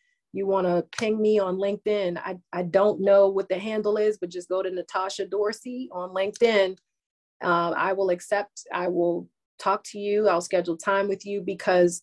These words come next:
it is important to know that people will listen, that people will give you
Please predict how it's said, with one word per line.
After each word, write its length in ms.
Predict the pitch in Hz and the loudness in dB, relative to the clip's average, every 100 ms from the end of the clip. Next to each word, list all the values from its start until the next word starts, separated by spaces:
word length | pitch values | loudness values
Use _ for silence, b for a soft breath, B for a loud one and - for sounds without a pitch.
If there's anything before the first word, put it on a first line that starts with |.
| - | 0
it 160 | 196 202 | 4 6
is 240 | 202 202 | 6 6
important 540 | 190 - 202 - 180 | 0 2 2 2 0
to 80 | - | -4
know 240 | 185 185 180 | 0 2 2
that 240 | 175 - | 0 -2
people 640 | - 196 - 190 180 180 _ _ _ | -6 -8 -2 0 0 -4 _ _ _
will 360 | 175 202 214 208 | 0 4 4 4
listen, 400 | 190 - 185 175 | 0 -4 -4 -4
that 160 | 160 - | -6 -8
people 300 | 185 185 180 | -6 -4 -2
will 180 | 185 | -2
give 220 | 185 190 185 | -2 -4 -4
you 320 | 190 185 | -4 -4